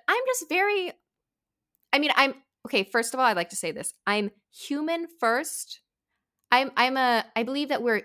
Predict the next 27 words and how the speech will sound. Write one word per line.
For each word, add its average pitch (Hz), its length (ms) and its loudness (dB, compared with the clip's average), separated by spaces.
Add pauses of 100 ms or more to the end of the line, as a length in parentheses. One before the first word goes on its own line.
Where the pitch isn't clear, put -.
feeling 302 560 -2
humans 247 520 -6
first 190 560 -4
and 190 180 -6
thinking 190 400 -6
beings 165 420 -6
later, 165 480 -4
not 160 240 -4
the - 80 -10
opposite. 170 500 -4
So 196 120 -6
no 185 140 -4
matter 185 280 -2
what 175 180 -8
your 175 80 -10
personality 170 540 -10
type 233 260 -8
is, 269 180 -10
even 170 180 -8
if 165 120 -12
you're 175 100 -8
more 170 200 -8
logical, 156 640 -8 (260)
you're 254 160 -2
always 262 460 0
a 202 60 -6
feeling 185 680 -6